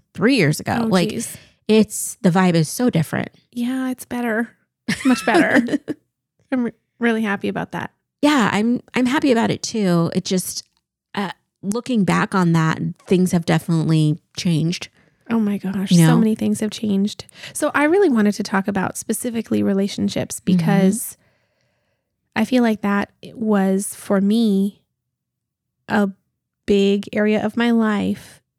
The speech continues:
Speaker 2: that saw a lot of change.
Speaker 1: Mm-hmm.
Speaker 2: I don't know about you, but
Speaker 1: Oh,
Speaker 2: for
Speaker 1: yeah.
Speaker 2: me, definitely.
Speaker 1: Yeah, when I started actually thinking through my relationships during the pandemic, good and bad,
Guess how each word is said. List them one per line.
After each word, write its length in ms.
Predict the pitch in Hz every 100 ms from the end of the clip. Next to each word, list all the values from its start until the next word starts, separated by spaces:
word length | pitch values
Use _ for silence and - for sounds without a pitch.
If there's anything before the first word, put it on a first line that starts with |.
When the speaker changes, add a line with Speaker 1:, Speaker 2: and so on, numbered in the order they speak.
| _
Speaker 2:
that 520 | 196 180 - - - -
saw 400 | - 196 180 185
a 20 |
lot 180 | 175 147
of 80 | -
change. 400 | - - - -
Speaker 1:
Mm-hmm. 400 | 170 165 165 180 - -
Speaker 2:
I 100 | 214
don't 100 | 220
know 80 | 214
about 220 | 208 -
you, 220 | 190 175 - _ _ -
but 80 | 214
Speaker 1:
Oh, 40 |
Speaker 2:
for 140 | 190 175
Speaker 1:
yeah. 80 | 208
Speaker 2:
me, 380 | 208 214 240 - _ _ _ _ _ _ _
definitely. 760 | - 175 - 185 - - 214 _ _ _ _ _ -
Speaker 1:
Yeah, 260 | 170 165
when 140 | 165 190
I 60 |
started 320 | 208 226 220 - -
actually 320 | 190 180 185 175
thinking 460 | - 160 160 170
through 580 | 160 - 151 156 180 233 - _ _ _ _ -
my 140 | 175
relationships 840 | 156 147 147 - 165 156 - - -
during 180 | 180 160
the 60 |
pandemic, 640 | 151 160 156 151 160 151 -
good 180 | 185
and 260 | 190 165 196
bad, 400 | 180 175 -